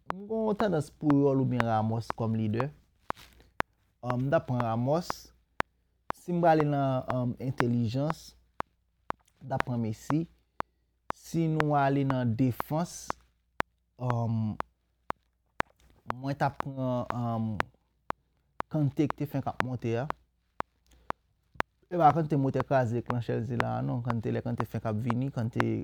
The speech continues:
ki chanpyon mondyal de mil dizuit la. E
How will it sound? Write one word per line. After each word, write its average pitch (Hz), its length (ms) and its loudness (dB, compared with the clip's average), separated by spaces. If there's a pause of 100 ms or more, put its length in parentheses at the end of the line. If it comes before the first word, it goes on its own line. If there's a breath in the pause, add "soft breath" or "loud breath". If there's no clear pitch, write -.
(140)
ki 120 140 -10
chanpyon 120 260 -2
mondyal 113 480 -2
de 113 80 -2
mil 113 160 -2
dizuit 110 320 -8
la. 147 140 -2 (1200)
E 131 140 4